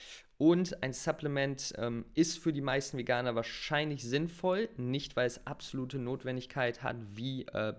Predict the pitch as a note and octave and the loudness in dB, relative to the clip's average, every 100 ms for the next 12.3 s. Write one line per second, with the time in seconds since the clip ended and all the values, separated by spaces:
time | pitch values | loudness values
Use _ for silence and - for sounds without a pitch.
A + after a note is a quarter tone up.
0 | - - B2+ B2 A#2+ A#2 - - B2 D#3+ | -8 -6 -2 -2 -2 -2 -4 0 2 2
1 | G3 - - - _ A#2+ C3+ C3 B2 A#2 | 0 -8 -20 -20 _ 2 4 2 2 2
2 | A#2 A#2+ - B2+ A#2+ B2 A#2 A2+ A2 G#2+ | 0 -4 -4 -2 -2 0 0 0 0 -2
3 | G#2+ - A2 - - - - A2+ - A#2 | -2 -4 -6 -6 -20 -10 -4 -4 -4 -4
4 | A#2 G#2 A2+ A2+ A#2 B2+ - C3 - B2+ | -2 0 0 0 -2 -2 -2 -6 -4 0
5 | A#2+ A#2+ B2 - D#3 G3 E3 D#3+ C3+ - | 2 2 0 -2 -4 0 -2 -2 -8 -6
6 | C3 C3 C3+ B2+ A#2 B2+ B2+ - C3 - | -4 -4 -4 -4 0 0 0 0 0 0
7 | - - - _ - - D3+ D3+ - - | -8 -12 -20 _ -8 2 4 4 0 -2
8 | C3 B2 - B2+ - A#2+ A#2+ - - B2+ | 0 0 -2 -6 -4 -6 -4 -6 -6 -8
9 | B2 A#2 A#2 A2 A2 - G#2+ A2 A2+ B2 | -8 -8 -6 -6 -6 -6 -6 -6 -4 -6
10 | - - G3 - - - - - - - | -2 0 0 0 -8 -18 -20 -20 -18 -20
11 | _ - G#2+ G2 G2+ G2+ G#2 B2+ - - | _ -8 -4 -4 -4 -6 -4 -4 -4 -6
12 | - - | -6 -8